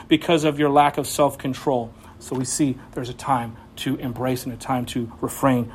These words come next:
from emba-, embracing, excuse me. And there's many other examples of that, but that's what I chose. All right, we look at verse six. It says, "A time to seek and a time to lose, a time to keep and a time to cast away."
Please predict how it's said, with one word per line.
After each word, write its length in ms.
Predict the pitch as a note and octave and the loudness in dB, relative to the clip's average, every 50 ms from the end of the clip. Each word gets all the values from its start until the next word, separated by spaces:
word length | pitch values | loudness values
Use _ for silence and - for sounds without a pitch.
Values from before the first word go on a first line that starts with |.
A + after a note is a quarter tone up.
| - - | -12 -4
from 280 | - C3+ B2 A#2+ A#2 | 0 0 2 2 0
emba-, 400 | A2+ B2 A#2 C3 - - - C#3 | 0 0 0 0 0 0 -2 0
embracing, 600 | - C#3+ C3 C3 B2+ C3 C#3 C3+ B2+ - B2+ A2 | 2 4 4 6 6 6 6 4 4 -2 -8 -10
excuse 280 | A2+ - - - C3+ B2 | -10 -8 -2 -2 -2 -2
me. 120 | A2+ A2 | -2 -4
And 80 | A2+ B2+ | -2 0
there's 160 | C#3 C3 C3 | 0 0 2
many 260 | C#3 D3+ D3+ D3+ D3 | 4 4 6 6 6
other 200 | C#3+ C#3 C3+ C3+ | 6 6 6 4
examples 460 | B2+ A#2 A2+ C3 C3+ C3 B2 - B2+ A#2 | 0 0 0 2 2 2 2 0 -6 -6
of 120 | A#2+ A2+ | -4 0
that, 240 | B2+ B2 B2+ B2 - | 2 2 2 2 -2
but 160 | A2+ G#2+ A2 - - - - - - | -4 -6 -6 -8 -18 -20 -18 -8 -4
that's 220 | B2 A2 A2 - | -2 -2 -2 -2
what 200 | - B2 G2+ F2+ - - - - - - | -2 -4 -6 -6 -8 -16 -20 -16 -6 -6
I 80 | A2+ | -6
chose. 480 | A2 - - - F#2+ G2+ A2+ - - - - - - - - - - - - | -4 -4 -6 -6 -6 -12 -12 -16 -16 -18 -18 -20 -20 -20 -20 -20 -14 -2 6
All 120 | D3+ D#3 | 8 8
right, 200 | D3+ D3 D3+ - - - - | 8 8 4 0 -6 -6 2
we 100 | - D#3+ | 4 6
look 180 | E3 F3 E3+ F3+ | 8 8 6 6
at 80 | E3+ | 4
verse 240 | C#3 D#3 E3 D3+ - | 6 6 6 6 6
six. 280 | - - F#3 F3+ - - | 6 6 6 6 6 4
It 60 | F#3 | 2
says, 220 | - - F#3 D3 | 4 4 4 4
"A 40 | - | 4
time 300 | - - G3+ G3 G3+ G3+ | 4 6 6 6 6 6
to 80 | F3 E3+ | 2 0
seek 380 | - - - - A3 G#3+ - | 0 0 0 0 0 2 2
and 80 | G3 F3 | 2 0
a 40 | D#3+ | 2
time 320 | - - - F3+ F3+ F3+ F3 | 0 2 2 4 4 2 2
to 120 | - D#3+ | 0 -2
lose, 500 | D3 C#3 D3+ F3+ G3+ G3+ G3+ G3 G3 - - - - - | 0 4 6 6 6 6 4 4 2 0 -4 -12 -6 2
a 100 | - D#3 | 4 4
time 300 | D#3 - - F#3 F#3 F#3 F3 | 4 6 6 6 6 6 4
to 120 | - - | 0 -2
keep 440 | - - - - A#3 A#3 A3+ A3+ A3+ - - - - - | -2 -2 -2 2 4 4 4 4 0 -4 -16 -16 -8 -4
and 120 | D3+ C#3+ | -2 -2
a 40 | C3+ | -2
time 580 | C3+ - - - F#3 F#3 F#3 F#3 F#3+ F#3+ F#3 F#3 - - - | -2 -4 -4 2 4 6 6 6 6 4 0 -2 -6 -14 -10
to 100 | - - | -6 -6
cast 500 | - - - - F3 D#3+ D#3 - - - | -6 -4 2 6 6 6 6 4 -2 -4
away." 420 | D3+ C#3 C3 C#3+ C#3+ C#3 C3 A2+ | -4 -2 0 0 0 0 -2 -6